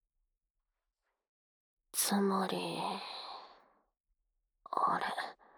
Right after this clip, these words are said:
一限の必修は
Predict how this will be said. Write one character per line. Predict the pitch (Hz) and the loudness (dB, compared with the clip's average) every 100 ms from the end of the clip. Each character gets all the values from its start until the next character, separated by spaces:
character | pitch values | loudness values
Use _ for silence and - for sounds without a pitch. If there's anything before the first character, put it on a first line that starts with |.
| - _ _ _ _ _ _ _ _ _ _ _ _ _ _ _ _ _ _ _ _ _ _ - | -20 _ _ _ _ _ _ _ _ _ _ _ _ _ _ _ _ _ _ _ _ _ _ -4
一 | - 196 - 208 | -4 -2 -2 -2
限 | 202 196 190 185 | 2 2 2 -2
の | 185 | -4
必 | - - | -4 -4
修 | 185 - - 190 | 0 0 0 0
は | 185 185 - | -2 0 -2